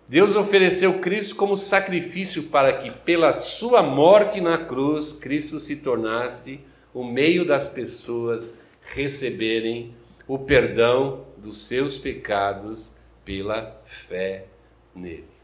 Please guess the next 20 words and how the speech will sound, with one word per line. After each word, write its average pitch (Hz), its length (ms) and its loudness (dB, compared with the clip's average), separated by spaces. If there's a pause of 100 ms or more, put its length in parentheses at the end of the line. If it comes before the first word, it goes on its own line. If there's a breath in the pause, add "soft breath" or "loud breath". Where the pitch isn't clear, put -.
(120)
Vamos 185 280 -12
orar, 98 320 -8
curva 120 160 -12
a - 20 -8
sua 98 220 -12
cabeça. - 800 -10 (680)
Fale 147 140 -12
com 139 140 -10
Deus 107 180 -6
nessa 98 360 -6
hora. 101 420 -4 (1300 soft breath)
Peça - 260 -6
o 160 60 0
entendimento 123 560 -6
do 110 80 -8
Espírito 104 420 -12
Santo 101 420 -6
agora, 92 300 -8
para 85 120 -16
que 90 300 -18